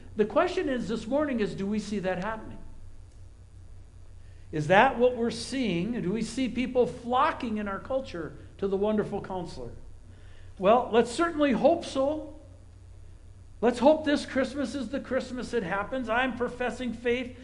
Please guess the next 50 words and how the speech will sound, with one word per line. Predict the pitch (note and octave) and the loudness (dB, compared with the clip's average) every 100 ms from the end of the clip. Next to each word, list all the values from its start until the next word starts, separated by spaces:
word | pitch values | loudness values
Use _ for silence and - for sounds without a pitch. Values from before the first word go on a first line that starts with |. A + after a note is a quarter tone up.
| - - | -10 2
in | A#3 | 4
a | |
revival | A#3 A3 A3 A3+ A#3+ A#3 | 4 4 2 2 4 4
for | A#3+ A#3 | 4 2
our | A3 | 2
country, | A3 A#3+ A3+ B3+ C4+ - - - | -2 -4 -4 -4 -6 -8 -10 -2
and | A3+ | 2
particularly | A3+ A3+ C4 C4 C4 | 2 2 -2 -2 -4
here | G#3 A#3 B3+ | -2 -2 0
in | |
the | A3+ | 0
Northwest, | F#3+ G3 B3+ - B3 A#3 A3+ - - | 0 0 0 -2 -2 -2 -4 -10 -4
in | B3 | 2
the | A#3 | 4
Mill | G#3 G#3+ A3+ | 6 6 4
Creek | A#3+ A3+ | 2 -2
area. | G#3 G3 C#3+ G#2+ - - - - - | -2 -2 -4 -8 -12 -16 -18 -14 -2
I, | F#3 | -2
I | - F3+ | 2 0
still | F3 - - C#4+ C4+ A#3+ G#3 | -2 -4 2 6 8 6 4
believe | G#3+ G#3 A3 B3+ G#3 E3 - - - | 2 2 0 0 0 -2 -4 -12 -4
there's | G3+ F3 | 0 0
one | D#3 G#3+ A#3+ B3+ B3 G3 | 2 2 2 2 -4 -4
last | G3+ G#3+ G3+ | -4 -4 -6
great | A3+ G#3+ | -8 -6
revival | G3+ F#3 G3 G3 F#3 | -6 -4 -4 -6 -6
left | G3 G3 G3 | -6 -8 -8
in | F3+ | -8
our | F3+ | -8
country, | E3+ G#3 G#3+ E3 D3+ - - | -8 -10 -8 -8 -8 -12 -8
and | F#3+ F#3+ | -4 -2
I | G3 A3+ | 0 -2
believe | A3+ G#3 A3 A3 - - - | 0 -2 -2 -4 -8 -4 2
the | |
most | G#3+ A3 - - | 4 2 -2 -8
crazy | - G#3+ C#4+ D4 B3 | -12 -2 0 2 0
place | - A#3+ A3+ | -2 0 -2
to | A3+ | -2
do | A3+ E4 | -2 0
it | G#3+ | 0
would | A3 | 0
be | A#3 | 2
right | A3+ A#3 | 2 2
here, | C#4 E4 | 0 -4
'cause | G#3 | -4
nobody | A3+ C4 B3 | -2 0 0
would | G#3+ | 0
believe | G#3+ G#3+ | 0 0
it | G#3+ | -2
happened, | A#3+ B3+ - | -2 -4 -8